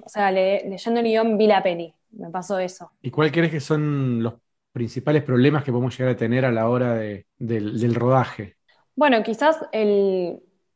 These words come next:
Speaker 1: el challenge más grande vaya a ser, eh, todo este recorrido exterior de Montevideo por cuestiones técnicas. Creo que ese puede llegar a ser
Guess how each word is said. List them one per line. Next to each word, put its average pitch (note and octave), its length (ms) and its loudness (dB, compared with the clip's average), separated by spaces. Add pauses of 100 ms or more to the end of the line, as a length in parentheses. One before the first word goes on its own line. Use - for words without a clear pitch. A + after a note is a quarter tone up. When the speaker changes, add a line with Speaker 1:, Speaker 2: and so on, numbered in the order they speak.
(200)
Speaker 1:
el F#3 220 -10
challenge A3 640 0
más G#3 160 -6
grande G#3 720 0
vaya F#3+ 320 -4
a F#3 40 -8
ser, G3 500 -2
eh, E3+ 360 -18 (100)
todo G#3 120 -2
este G3 200 -8
recorrido F#3 500 -4
exterior F#3 560 -6
de F3+ 80 -6
Montevideo F3 460 -6
por F3+ 140 -10
cuestiones - 400 -16
técnicas. G3 540 -6 (200)
Creo G3 180 -2
que F#3 220 -2
ese G3 180 -6
puede G3 240 -4
llegar F#3 300 -8
a F3 60 -10
ser - 120 -20